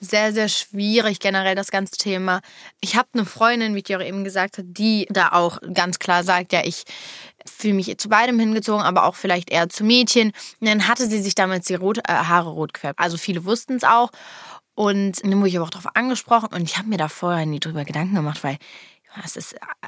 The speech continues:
hab ich auch danach nicht, weil es ist mir eigentlich egal, weil das ist ein so, so toller Mensch. Ich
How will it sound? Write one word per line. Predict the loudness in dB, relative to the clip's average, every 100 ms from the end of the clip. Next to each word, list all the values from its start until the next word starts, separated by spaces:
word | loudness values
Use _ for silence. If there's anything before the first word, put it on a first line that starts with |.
| 0
hab | 2 2
ich | -2 -4
auch | -2
danach | 0 0 0
nicht, | -2
weil | -2 -2
es |
ist | -2 -2
mir | 0 0 2
eigentlich | 0 0 -2 -6 -8
egal, | -8 2 6 6 4
weil | 2
das | 0 -8
ist | -6 -4
ein | -2 -4 -8 -20 -20 _ _ -6
so, | 0 4 4 4 4
so | 4 4 2
toller | 0 0 4 4
Mensch. | 4 2 2 0 0
Ich | -4 -6 -10